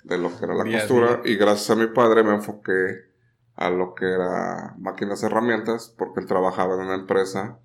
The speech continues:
Speaker 1: donde hacían motores para barcos.
Speaker 2: Oh.
Speaker 1: Entonces, él operaba una de las cuatro C N Cs que tenía la empresa.
Speaker 2: C N Cs.
Speaker 1: Ajá, en mil novecientos ochenta y seis, más o menos,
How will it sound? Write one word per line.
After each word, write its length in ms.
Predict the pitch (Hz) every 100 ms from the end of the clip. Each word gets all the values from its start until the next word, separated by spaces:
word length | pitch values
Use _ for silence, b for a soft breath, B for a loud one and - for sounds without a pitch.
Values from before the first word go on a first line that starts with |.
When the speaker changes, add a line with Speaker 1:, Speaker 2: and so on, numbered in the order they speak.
| b b b -
Speaker 1:
donde 400 | - 95 90 90
hacían 360 | - 101 90 92
motores 380 | 92 87 90
para 200 | - 85
barcos. 680 | 82 104 - - - - _ _ _ _ _ _ _
Speaker 2:
Oh. 240 | 107 - -
Speaker 1:
Entonces, 540 | 92 - 92 92 - -
él 140 | 98
operaba 840 | 101 113 95 92 90 92 95 - - _ _ _ _ _ _ _
una 300 | 101 101 104
de 80 | 101
las 840 | 90 90 87 - - - - - -
cuatro 320 | 101 101 104
C 140 | -
N 120 | 98
Cs 300 | 95 104 98
que 100 | -
tenía 240 | 101 98 98
la 100 | 104
empresa. 480 | 107 110 104 117 127
Speaker 2:
C 240 | - 113
N 180 | 135 143
Cs. 560 | - 147 139 - - 82
Speaker 1:
Ajá, 320 | - 139 214
en 480 | 120 95 92 92 92
mil 260 | 101 110
novecientos 1000 | 113 110 95 85 - 101 104 107 107 104
ochenta 640 | 87 - - 85 85 85 85
y 100 | 87
seis, 680 | - 104 120 - - - -
más 200 | 98 -
o 60 | 95
menos, 640 | 104 120 - - - -